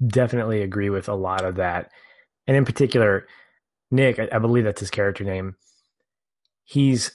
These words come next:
unapologetic about who he is. And one of my favorite moments is, I think it's, so they start,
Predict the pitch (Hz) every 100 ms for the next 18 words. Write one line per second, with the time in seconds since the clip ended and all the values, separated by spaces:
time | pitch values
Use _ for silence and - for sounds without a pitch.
0 | - 143 156 - 131 123 113 104 98 95
1 | 92 87 110 92 95 85 80 - - -
2 | - _ _ _ 113 110 110 127 123 104
3 | - - 127 131 110 107 101 92 92 -
4 | 107 101 - - 175 190 - - - _
5 | _ _ _ _ _ _ _ _ _ _
6 | _ _ _ - 147 123 131 131 - 156
7 | 156 -